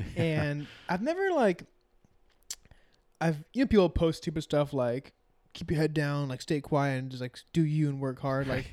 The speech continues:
Speaker 1: <laughs>
Speaker 2: like, I do that, but I just don't post about doing that.
Speaker 1: Yeah.
Speaker 2: That makes sense. Like, I just don't care about social media. I don't care about people knowing my business. I know that I'm, like, making progress kind of thing. That's how, what been
Speaker 1: Mm-hmm.
Speaker 2: my mindset. So I've just never felt the need to post about s-, anything in my life. I just don't, I just don't care to.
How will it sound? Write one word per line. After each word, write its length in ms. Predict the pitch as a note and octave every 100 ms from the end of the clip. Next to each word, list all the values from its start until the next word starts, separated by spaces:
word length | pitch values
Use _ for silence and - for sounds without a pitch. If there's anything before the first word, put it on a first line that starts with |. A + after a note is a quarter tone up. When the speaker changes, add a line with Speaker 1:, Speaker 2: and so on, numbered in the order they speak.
| -
Speaker 1:
<laughs> 160 | - -
Speaker 2:
like, 80 | F3
I 140 | C#4
do 340 | F#3+ - F3+ G#3
that, 300 | B3+ G#3+ D#3+
but 80 |
I 60 | D#3+
just 100 | D#3+
don't 180 | D#3 C3+
post 260 | - C#3
about 240 | C#3+ B2 A2+
doing 220 | A#2 A2+
that. 100 | G#2
Speaker 1:
Yeah. 40 | A2
Speaker 2:
That 80 | A#2
makes 140 | B2
sense. 160 | - A#2
Like, 100 | B2+
I 40 |
just 120 | F3 G3
don't 140 | G3+
care 140 | F#3 F#3
about 140 | E3
social 200 | E3 D#3+
media. 220 | D#3+ D#3
I 40 | D3+
don't 140 | D#3+
care 200 | - D#3
about 160 | D3+ C#3
people 160 | D3+
knowing 180 | C#3 C3+
my 80 | C#3
business. 500 | B2+ C#3 C#3+ C#3 C3+ - _ _ -
I 200 | C#3+ D3+
know 200 | D3 C#3
that 100 | C3+
I'm, 280 | C3+ C3 -
like, 160 | D3 C#3
making 180 | C3 B2
progress 300 | G2+ G2+ -
kind 160 | G2
of 60 | A2+
thing. 100 | G#2
That's 100 | A#2+
how, 100 | C3
what 260 | C#3 C#3+
been 100 | C#3
Speaker 1:
Mm-hmm. 120 | C3+ B2+
Speaker 2:
my 120 | B2+
mindset. 360 | D3 E3+ E3+ - _ _ _ _ _
So 140 | -
I've 80 | F3
just 120 | E3+
never 120 | A#3+
felt 120 | A#3+ F#3+
the 60 |
need 120 | F3
to 60 | D3+
post 400 | - - D#3+ -
about 340 | B2+ B2 A#2 -
s-, 180 | - - -
anything 240 | D3+ C3+
in 80 | C3
my 120 | A#2
life. 220 | A2+ A2+ B2+
I 40 |
just 140 | B2+
don't, 140 | C3+ B2+ _ _
I 40 | E3
just 80 | F3+
don't 120 | D#3+
care 240 | - D#3
to. 260 | C3 G2+ F#2+